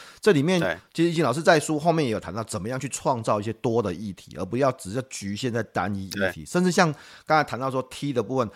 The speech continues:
Speaker 1: 我们的策略可能本来就不期待是一次的，可能是多次的，可能是透过，呃，这个中介来去做传达。
Speaker 2: 对。
Speaker 1: 这里面当然有很多的不同的来回，我是非常，如果大家还去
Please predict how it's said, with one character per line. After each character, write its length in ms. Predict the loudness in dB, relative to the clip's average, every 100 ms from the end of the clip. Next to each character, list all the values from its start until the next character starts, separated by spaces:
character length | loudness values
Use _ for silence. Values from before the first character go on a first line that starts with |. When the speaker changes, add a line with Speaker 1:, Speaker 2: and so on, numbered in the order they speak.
| -10
Speaker 1:
我 80 | -6
们 60 | -4
的 80 | -4
策 280 | 0 2
略 180 | 4 2
可 140 | 0 -8
能 180 | -8 -12 _
本 120 | -8
来 100 | -6
就 100 | -6
不 140 | -4 -4
期 320 | -6 -8 -2
待 160 | 0 -2
是 140 | -6
一 100 | -12
次 340 | -10 -12 -10 -10
的， 60 |
可 100 | -8
能 80 | -8
是 80 | -8
多 340 | -4 -2 -2
次 300 | -4 -6 -8
的， 140 | -6 -8
可 100 | -8
能 80 | -8
是 240 | -6 -8 -10 -20 -20 _ -20 -2
透 160 | 0
过， 260 | 2 -2 -2 -10
呃， 260 | -6 -6 -6
这 120 | -6
个 160 | -4 -4
中 260 | 0 0
介 140 | 0 -2
来 140 | -2
去 120 | -4 -2
做 160 | -4
传 360 | -6 -12 -12 -10
达。 160 | -10 -12 -14 -12
Speaker 2:
对。 60 |
Speaker 1:
这 100 | -4
里 100 | -2
面 120 | 0 2
当 180 | 2
然 100 | 2
有 80 | 0
很 160 | -6 -4
多 120 | -2
的 100 | -4
不 140 | -6
同 160 | -8 -6
的 60 | -6
来 200 | -8 -8
回， 120 | -8
我 120 | -8
是 80 | -2
非 140 | 4
常， 160 | 4 4 -4 -20 -20 -20 _ _ -10
如 160 | -2 0
果 100 | 4
大 100 | 4
家 120 | 4
还 100 | 2
去 180 | -2